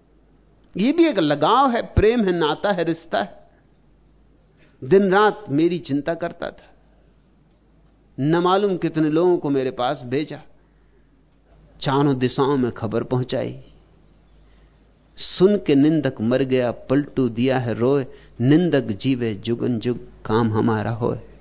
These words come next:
जो जानते हैं, जिन्होंने सत्य का थोड़ा साक्षात्कार किया है, वे तो अपने संबंध में बोले गए झूठ को भी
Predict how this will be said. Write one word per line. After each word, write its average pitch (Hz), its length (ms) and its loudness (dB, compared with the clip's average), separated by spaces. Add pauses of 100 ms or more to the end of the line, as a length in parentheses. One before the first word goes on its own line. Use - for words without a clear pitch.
(1000)
जो 156 220 0
जानते 107 640 -4
हैं, 170 260 -6 (1200)
जिन्होंने 143 560 0
सत्य - 400 -8
का 120 180 -10
थोड़ा 117 340 -6
साक्षात्कार 113 840 -8
किया 139 300 -2
है, - 300 -10 (640)
वे 170 300 4
तो 277 220 2
अपने 247 580 -2
संबंध 208 400 0
में 208 380 0
बोले 139 340 0
गए 143 400 -2
झूठ 151 380 -4
को 123 240 -6
भी 143 500 -4